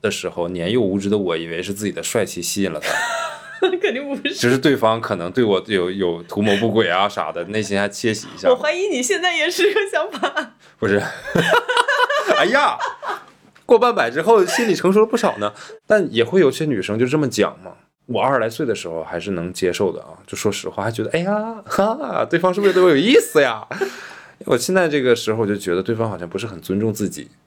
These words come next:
Speaker 2: 这个也
Speaker 1: 是说有点严重。
Speaker 2: 就跟我前面说的那个，对，有点严重。我跟，跟我前面说的那种也一样，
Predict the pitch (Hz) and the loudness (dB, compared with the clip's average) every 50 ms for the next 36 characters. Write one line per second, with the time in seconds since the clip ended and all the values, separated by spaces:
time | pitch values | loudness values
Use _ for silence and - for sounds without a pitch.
0 | _ _ _ - 415 392 320 277 233 214 202 208 208 156 139 - 156 151 147 131 | _ _ _ -4 -4 0 2 2 2 2 2 2 2 2 4 4 4 4 6 6
1 | 120 123 131 113 92 92 80 78 - - 147 117 101 98 - - - 254 247 202 | 4 4 4 4 4 0 0 0 2 2 2 2 2 0 0 0 0 0 -2 -2
2 | - 220 269 262 240 214 214 254 269 226 190 165 160 170 - 202 170 104 - - | -2 -4 -4 -4 -4 -2 -2 -2 -2 -4 -4 -4 -6 -6 -4 -4 -4 -4 -4 -6
3 | 190 214 208 220 226 - 339 339 262 - 370 320 - - 202 220 220 277 302 - | -4 -2 -2 -2 -2 -4 -6 -8 -4 -2 -2 -2 -2 -2 -4 -4 -4 -4 -4 -4
4 | 285 277 262 269 247 220 208 208 226 - - 156 139 151 214 240 - - | -4 -2 -2 -2 -4 -4 -2 -2 -2 -4 -4 -6 -6 -4 -4 -4 -4 -6